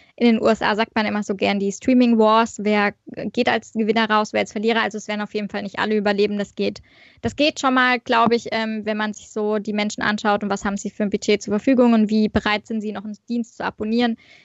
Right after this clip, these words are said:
wird, wird auf jeden Fall irgendwer wird verlieren. Wer das ist, muss sich zeigen. Gerade in Deutschland haben wir ja noch mal eine ganz andere Lage, weil du ja, weil wir es ja auch über H B O hatten. Also ich meine, das, was ich jetzt gesagt habe, Warner, H B O gehört dazu, das ist natürlich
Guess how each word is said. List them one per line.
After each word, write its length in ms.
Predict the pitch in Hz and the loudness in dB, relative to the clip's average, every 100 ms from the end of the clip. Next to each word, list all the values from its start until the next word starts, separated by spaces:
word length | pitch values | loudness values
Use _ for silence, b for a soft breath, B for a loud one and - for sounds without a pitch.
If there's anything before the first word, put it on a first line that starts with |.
| b _ _ | b _ _
wird, 520 | - 208 220 254 269 - | -10 -4 2 4 4 0
wird 360 | 214 220 247 254 | -10 -2 0 2
auf 120 | 247 | 0
jeden 180 | 247 233 | -4 -2
Fall 220 | 233 220 | -2 -2
irgendwer 420 | - 226 214 202 | -2 -2 -4 -6
wird 120 | 208 | -8
verlieren. 600 | - 214 226 302 311 254 | -6 -4 0 2 0 -4
Wer 240 | 214 233 233 | 0 0 0
das 160 | 226 | -4
ist, 240 | - 226 - | -10 -12 -8
muss 200 | 226 226 | -4 -4
sich 120 | 233 | -6
zeigen. 320 | - 220 233 | -6 -6 -6
Gerade 240 | - 226 233 | -8 -10 -8
in 80 | |
Deutschland 320 | 233 226 240 226 | -10 -8 -8 -6
haben 140 | 220 | -4
wir 80 | 214 | -4
ja 60 | |
noch 140 | 208 - | -6 -6
mal 100 | 214 | -6
eine 120 | 214 | -4
ganz 200 | 208 208 | -4 -4
andere 220 | - 220 208 | -2 -2 0
Lage, 280 | 202 202 | 0 0
weil 140 | 202 202 | -2 -6
du 140 | - | -4
ja, 300 | 220 208 202 b b b - | 0 2 0 b b b -4
weil 120 | 220 | 0
wir 60 | |
es 80 | 220 | 0
ja 100 | - | 0
auch 80 | - | -2
über 140 | 202 | -2
H 220 | - 220 - | -2 -2 -6
B 140 | - | -4
O 180 | - 208 | -2 -2
hatten. 220 | 233 233 | -4 -4
Also 240 | - 202 202 | -4 -4 -6
ich 160 | 208 | -4
meine, 240 | 220 220 220 b b b _ | -2 -2 -4 b b b _
das, 260 | - 247 247 | -4 -2 -2
was 140 | 247 | -4
ich 160 | - 247 | -4 -2
jetzt 180 | 240 - | -4 -4
gesagt 320 | 208 233 - | -4 -2 -2
habe, 160 | 240 208 | -6 -2
Warner, 300 | 214 226 220 | 0 2 0
H 240 | - 220 | -2 -6
B 140 | - - | -6 -4
O 80 | |
gehört 200 | 220 220 | -2 -2
dazu, 280 | 214 - 226 | -4 -4 -4
das 160 | 226 214 | -4 -4
ist 180 | 226 - | -6 -4
natürlich 560 | 220 - 220 226 220 | -4 -2 2 2 2